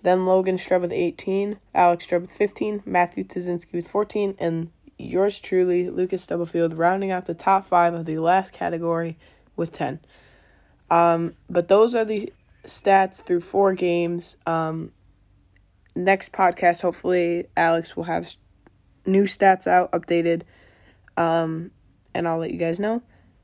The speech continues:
But now on to the All-Star announcements and the All-Star, um,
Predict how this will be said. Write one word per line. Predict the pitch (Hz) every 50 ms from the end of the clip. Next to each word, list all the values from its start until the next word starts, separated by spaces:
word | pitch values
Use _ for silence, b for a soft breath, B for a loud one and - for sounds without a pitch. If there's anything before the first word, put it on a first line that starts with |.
| b _ _
But | - 175 170 175 180 185 185 - _ _
now | 175 180 175 180 190 202
on | 196 - 190 185 185 190
to | 190 - 190 180 180 175
the | 170 175 160 -
All-Star | 175 175 185 185 - - 185 185
announcements | 180 180 175 180 180 180 170 - - - - - _ - - - - _ _ _ _ _ _ _ _
and | - 170 165 165 165 165 160
the | 160 160 156 156 160 156 -
All-Star, | - 160 160 160 160 - - - 156 156 156 156 156 151 -
um, | - 156 156 151 151 156 156